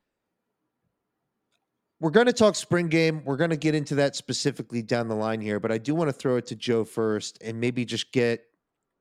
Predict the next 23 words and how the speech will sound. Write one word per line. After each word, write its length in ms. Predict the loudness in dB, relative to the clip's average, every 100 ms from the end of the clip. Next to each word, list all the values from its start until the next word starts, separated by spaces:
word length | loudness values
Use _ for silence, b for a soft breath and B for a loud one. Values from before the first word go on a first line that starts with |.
| _ _
your 300 | 0 4 4
initial 340 | 2 -2 -4
first 380 | -4 -4 -6 -6
impressions 800 | -8 -4 -4 -4 -6 -8 -8 -14 -2
over 340 | 0 0 0
the 140 | -2 -4
first 760 | -4 -2 -2 -4 -12 -14 -20 _ _ _ _ _ _ -10
four 300 | -2 0 0
months-ish 1120 | -2 -2 -2 -4 -10 -12 -4 -4 -2 -6 -8 -14 _ _ _ _ _
of 260 | -4 -2 -2
the, 240 | -2 -2 -4
of 160 | -6
the 100 | -6
Scott 360 | -6 0 0 -2
Satterfield 640 | -4 -4 -4 -6 -8 -8
tenure. 480 | -6 -6 -6 -12 -16 _ _
No 180 | 4 4
football 420 | 4 -2 0 -2 -2
to 100 | -4
see 240 | -2 -2
at 100 | -2
this 140 | -4
point. 320 | -4 -2 -2